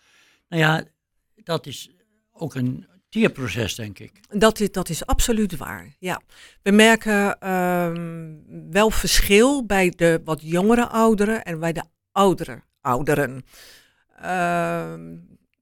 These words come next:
Speaker 2: de jongere ouderen, die zijn heel realistisch en die denken van, "Ons kind die wil zelfstandig wonen in de toekomst, dus we gaan op tijd zoeken en op tijd aanmelden." En de oudere ouders,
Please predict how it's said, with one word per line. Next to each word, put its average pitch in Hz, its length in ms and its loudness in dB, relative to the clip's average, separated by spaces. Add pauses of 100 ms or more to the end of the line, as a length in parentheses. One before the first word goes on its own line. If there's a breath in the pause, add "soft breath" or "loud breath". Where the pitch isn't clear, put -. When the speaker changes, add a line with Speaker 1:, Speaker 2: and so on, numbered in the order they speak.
(240)
Speaker 2:
de 175 220 0
jongere 277 480 10
ouderen, 233 520 4
die 196 140 -2
zijn 175 240 -4
heel 202 240 2
realistisch 196 880 -2
en 180 420 -10
die 180 180 -6
denken 175 380 -4
van, 170 400 -10
"Ons 180 260 -8
kind 180 240 -4
die 165 100 -4
wil 165 160 -2
zelfstandig 170 640 -4
wonen 165 340 -4
in 160 100 -10
de 151 100 -8
toekomst, 151 500 -8
dus 160 120 -14
we 160 80 -10
gaan 156 200 -10
op - 120 -10
tijd 160 280 -4
zoeken - 420 -2 (460 soft breath)
en 143 160 -12
op 143 100 -10
tijd 160 340 -6
aanmelden." 110 680 -4 (880)
En 156 420 -4
de 131 120 -8 (360)
oudere 208 580 4 (220)
ouders, 254 720 6